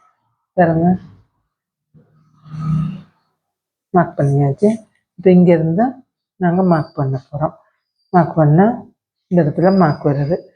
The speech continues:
இப்ப இது மீது மார்க். இப்ப பாருங்க, இது அரைஞ்சு தான் வருமே.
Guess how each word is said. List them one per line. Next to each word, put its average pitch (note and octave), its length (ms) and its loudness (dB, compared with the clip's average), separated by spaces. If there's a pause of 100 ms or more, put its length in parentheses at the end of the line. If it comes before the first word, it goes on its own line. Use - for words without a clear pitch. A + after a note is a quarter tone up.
(500)
இப்ப F#3 180 0
இது F3 160 4
மீது E3 340 2
மார்க். D3+ 340 -2 (920)
இப்ப - 200 -4
பாருங்க, E3+ 320 0
இது G3+ 120 0
அரைஞ்சு D#3+ 420 2
தான் F3+ 160 0
வருமே. D#3+ 400 0